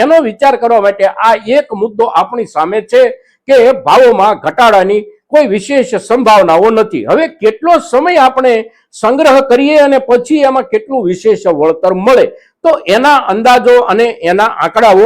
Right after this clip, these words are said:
આપણે અત્યારના લેવલના આધારે દરેક ખેડૂતે ખેડૂત તરીકે વિચારવાના રહે છે,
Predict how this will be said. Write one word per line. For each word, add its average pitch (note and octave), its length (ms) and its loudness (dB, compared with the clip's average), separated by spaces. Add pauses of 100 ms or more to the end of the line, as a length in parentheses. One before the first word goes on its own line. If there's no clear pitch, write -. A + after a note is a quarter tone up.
(140)
આપણે A3 240 -8 (140)
અત્યારના C4 480 0 (100)
લેવલના A#3+ 400 2 (140)
આધારે F#3 340 0 (400)
દરેક D#4 420 0 (200)
ખેડૂતે D#4+ 360 0 (120)
ખેડૂત D4 320 -2
તરીકે A#3+ 320 0
વિચારવાના F3+ 540 0
રહે F3+ 200 4
છે, D#3 100 -6